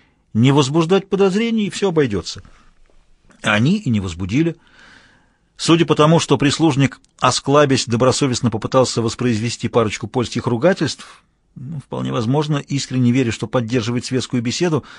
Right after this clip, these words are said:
поляки тут же отметились и вели себя, надо полагать, в полном соответствии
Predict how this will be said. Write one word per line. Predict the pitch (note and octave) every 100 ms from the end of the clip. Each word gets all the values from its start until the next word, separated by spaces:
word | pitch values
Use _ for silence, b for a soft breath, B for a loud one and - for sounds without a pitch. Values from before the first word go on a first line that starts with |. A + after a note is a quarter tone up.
| B B B B B B
поляки | - E3 F#3 - A2+
тут | _ G3+ C3
же | G#2+
отметились | G#2 E3 A3+ A3+ G#3+ G#3 - - - - -
и | A#2+ C#3+
вели | C#3 F3 B3
себя, | A#3+ F#3+ F#3+
надо | E3+ F#3+ E3+
полагать, | D#3 D3+ F3+
в | -
полном | - E3 E3 B2+
соответствии | C3+ A#2+ D#3+ - - C3+